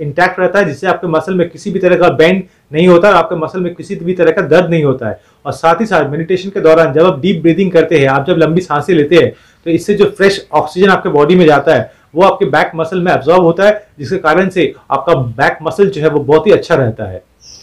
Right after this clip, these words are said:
छठा point है get a massage। अगर ये सब करने के बाद भी आपका back pain ठीक नहीं होता है तो आप मसाज लीजिए, क्योंकि back पे मसाज लेने से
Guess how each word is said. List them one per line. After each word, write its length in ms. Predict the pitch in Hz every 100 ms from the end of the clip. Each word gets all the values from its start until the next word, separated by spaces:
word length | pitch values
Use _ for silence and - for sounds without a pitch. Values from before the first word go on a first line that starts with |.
| - -
छठा 200 | 185 214
point 240 | 220 208
है 80 | 233
get 140 | 170 208
a 60 |
massage। 420 | 185 151 151 - - 143
अगर 180 | 170
ये 100 | 185 220
सब 160 | 226
करने 200 | 208 185 220
के 100 | 196
बाद 260 | 143 170 170
भी 160 | 156 - _ _
आपका 280 | 151 160 -
back 300 | 151 147 175 -
pain 180 | 160 135 -
ठीक 180 | 208
नहीं 200 | 165 180
होता 300 | 196 156 165 143
है 160 | 110 - -
तो 80 | 180
आप 240 | 165 190 170
मसाज 340 | 151 175 185
लीजिए, 260 | 156 110 120
क्योंकि 240 | 165 170
back 280 | 135 139 -
पे 80 | 202
मसाज 360 | 156 - 180 180
लेने 200 | 170 180
से 240 | 185 117